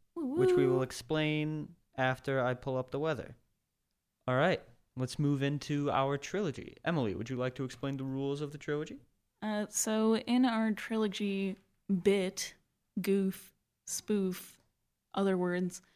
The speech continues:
Speaker 1: we basically, we choose two films that we've already discussed in the previous weeks,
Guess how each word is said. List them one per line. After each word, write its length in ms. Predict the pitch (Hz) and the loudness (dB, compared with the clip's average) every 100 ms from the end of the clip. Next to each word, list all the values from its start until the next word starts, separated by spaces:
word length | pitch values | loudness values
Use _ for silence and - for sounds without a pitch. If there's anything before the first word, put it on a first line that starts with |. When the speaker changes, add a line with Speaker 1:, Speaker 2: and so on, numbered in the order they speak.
| _ _ _ - | _ _ _ -2
Speaker 1:
we 100 | 196 | 2
basically, 460 | 208 208 220 208 196 | 4 4 0 0 2
we 160 | 196 | 2
choose 480 | 180 247 226 208 - _ _ - | 2 2 4 2 -4 _ _ -4
two 580 | - - 240 247 247 254 - _ _ | -2 0 2 2 0 -2 -6 _ _
films 540 | 214 214 233 269 294 262 | -2 0 2 0 -2 -2
that 140 | 208 | -2
we've 180 | 196 196 | 0 -2
already 340 | 196 202 208 | -2 -2 -2
discussed 520 | 202 - - 220 226 | -6 -8 -4 -4 -4
in 140 | 247 196 | -6 -6
the 60 | |
previous 460 | - 190 190 180 - | -4 -4 0 0 -2
weeks, 340 | 208 330 - | -4 -4 -8